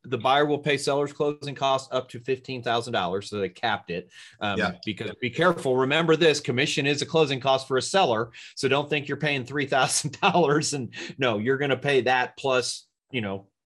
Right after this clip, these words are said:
Speaker 1: three, four, five, seven percent, whatever the listing is, but it's a great opportunity to be different. And then another thing that I've seen recently is on offers is if you accept our offer by such and such a date, we will pay you an additional five thousand dollars over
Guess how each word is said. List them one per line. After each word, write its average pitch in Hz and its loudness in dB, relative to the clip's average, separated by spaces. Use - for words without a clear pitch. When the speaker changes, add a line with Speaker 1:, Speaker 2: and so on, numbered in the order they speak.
Speaker 1:
three, 135 0
four, 127 2
five, 120 2
seven 120 -2
percent, 113 -6
whatever 113 2
the 104 -2
listing 127 0
is, 95 -2
but 135 2
it's - 0
a 127 2
great 131 0
opportunity 127 -2
to 101 -2
be 107 -4
different. 120 -4
And 120 -4
then 139 -2
another 180 0
thing 131 -8
that 110 -2
I've 104 -4
seen 113 -4
recently 131 -2
is 127 0
on 123 0
offers 170 0
is 151 -2
if 175 4
you 185 4
accept 160 0
our 139 2
offer 117 0
by 113 0
such 123 -8
and 120 -12
such 123 -4
a 110 -8
date, 113 -4
we 131 -6
will 123 0
pay 127 0
you 123 0
an 120 -4
additional 117 -4
five 113 -2
thousand 110 -4
dollars 104 -4
over 98 -6